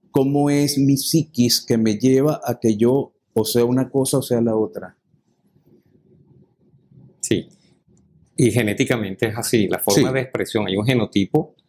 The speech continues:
Speaker 2: que es como son tus genes, y hay un fenotipo, como es esa expresión
Speaker 1: Claro.
Speaker 2: hacia el exterior. Y definitivamente puede suceder eso. Y cuando un poco uno intenta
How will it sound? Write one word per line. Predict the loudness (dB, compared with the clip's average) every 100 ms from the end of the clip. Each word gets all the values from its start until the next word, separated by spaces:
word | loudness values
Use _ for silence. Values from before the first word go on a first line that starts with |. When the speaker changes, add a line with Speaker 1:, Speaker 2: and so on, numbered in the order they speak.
| _ _ _
Speaker 2:
que | 0 0
es | 0
como | 0 0 0
son | -2 0
tus | 0
genes, | 2 0 2
y | 0
hay | 0
un | -2
fenotipo, | -2 -2 0 0 0
como | 0 0
es | 0 -2
esa |
expresión | -2 -4 -4 0 2 4
Speaker 1:
Claro. | 2
Speaker 2:
hacia | 2 -2
el |
exterior. | -6 -6 -2 -2 -6 _ -20 -20 -20 -4
Y | 2 2 2 -2
definitivamente | -2 0 0 2 0 0 -2 -2
puede | 0 0
suceder | -2 -2 0 2
eso. | 0 -4 -14 _ _ _
Y | -4
cuando | 0 0 0
un | 0
poco | 0 0 0
uno | 2 2
intenta | 2 2 0 -2 -2 -2 -4